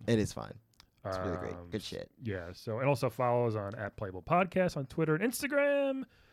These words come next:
Speaker 2: Facebook,
Speaker 1: Yeah.
Speaker 2: all that stuff.
Speaker 1: Exactly. Oh, and also, as always, shout out to Kate Moldenauer. Thank you so much.
Speaker 2: Sure, More Banana Podcast.
Speaker 1: Yes.
Speaker 2: Hey.
Speaker 1: Hey, we got a great one.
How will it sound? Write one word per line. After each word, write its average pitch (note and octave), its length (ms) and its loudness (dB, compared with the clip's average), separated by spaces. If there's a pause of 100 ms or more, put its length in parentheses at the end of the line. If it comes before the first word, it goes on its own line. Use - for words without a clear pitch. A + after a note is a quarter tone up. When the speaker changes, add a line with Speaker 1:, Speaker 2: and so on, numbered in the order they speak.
(440)
Speaker 2:
Facebook, G3 460 0 (180)
Speaker 1:
Yeah. B2+ 160 -4
Speaker 2:
all B2+ 80 -2
that A2+ 180 -4
stuff. A2 640 -8
Speaker 1:
Exactly. B2+ 560 -6 (140)
Oh, E3 180 6
and D3+ 140 4
also, C#3+ 240 0
as A#2 100 0
always, A2+ 240 4
shout G#2 180 2
out G#2 80 -4
to G#2 240 -2 (100)
Kate G#2 200 -4
Moldenauer. G2 560 -2
Thank G2 200 -4
you G2+ 40 -8
so F#2+ 200 -6
much. F#2 180 -2
Speaker 2:
Sure, A#2+ 160 -2
More G#2 240 -4
Banana A2 260 -4
Podcast. A2 640 -14
Speaker 1:
Yes. - 640 -12
Speaker 2:
Hey. A2 300 2 (680)
Speaker 1:
Hey, C3+ 140 0
we A2+ 60 0
got A#2 100 4
a A2+ 40 0
great A#2+ 260 -2
one. E2+ 200 -4